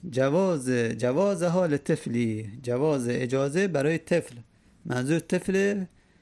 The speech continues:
طفلی که به سن تمیز نرسیده، اما سن، به سن تمیز که برسه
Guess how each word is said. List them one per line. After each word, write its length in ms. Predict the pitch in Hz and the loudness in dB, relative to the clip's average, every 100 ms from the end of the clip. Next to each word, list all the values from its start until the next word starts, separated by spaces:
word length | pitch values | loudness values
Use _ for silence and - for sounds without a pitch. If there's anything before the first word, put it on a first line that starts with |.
| _ _ _ _ _ | _ _ _ _ _
طفلی 360 | - 156 - 185 | -2 -2 0 0
که 120 | 180 | 0
به 60 | 160 | 0
سن 240 | - 165 | -2 -2
تمیز 320 | 147 147 160 | -2 0 0
نرسیده، 920 | 156 185 139 - 123 110 110 107 107 - | 2 2 2 0 -4 -2 -2 -2 -6 -8
اما 240 | 135 135 | -4 -2
سن، 500 | 131 160 139 139 - | -2 -2 0 -2 -2
به 60 | 135 | -4
سن 280 | - 143 135 | -2 -2 -2
تمیز 460 | - 143 185 226 | -2 0 0 0
که 100 | - | 0
برسه 520 | 202 190 185 185 175 | 2 2 0 -2 -4